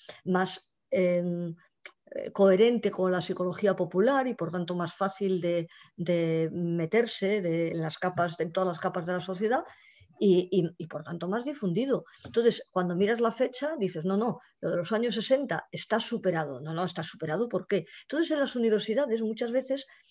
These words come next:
se basan más en un criterio cronológico de antigüedad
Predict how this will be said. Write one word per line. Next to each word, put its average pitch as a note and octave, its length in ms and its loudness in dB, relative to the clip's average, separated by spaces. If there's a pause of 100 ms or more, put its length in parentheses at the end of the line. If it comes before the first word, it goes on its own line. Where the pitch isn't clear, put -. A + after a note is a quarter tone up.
(200)
se - 160 -4
basan A3+ 360 -2
más A#3+ 220 -2
en F3+ 80 4
un G#3+ 560 2
criterio G#3+ 500 2
cronológico G#3 960 2 (140)
de F3 200 2
antigüedad F3 680 0